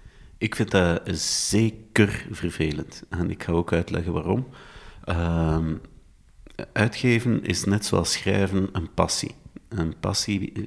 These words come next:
is vaak verschroeiend. Je steekt er meer tijd in dan je gezin lief is. Je bent daarmee bezig. Eh, dus net zoals iedereen die wel eens sollicitatiebrieven krijgt, het vreselijk vervelend vindt dat er, eh, in de aanhef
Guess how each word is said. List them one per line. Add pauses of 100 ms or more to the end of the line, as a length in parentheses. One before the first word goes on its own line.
(260)
is
vaak
verschroeiend.
Je
steekt
er
meer
tijd
in (580)
dan
je
gezin
lief
is. (180)
Je
bent
daarmee
bezig.
Eh, (120)
dus (800)
net
zoals
iedereen
die
wel
eens
sollicitatiebrieven
krijgt,
het
vreselijk
vervelend
vindt
dat
er,
eh,
in
de
aanhef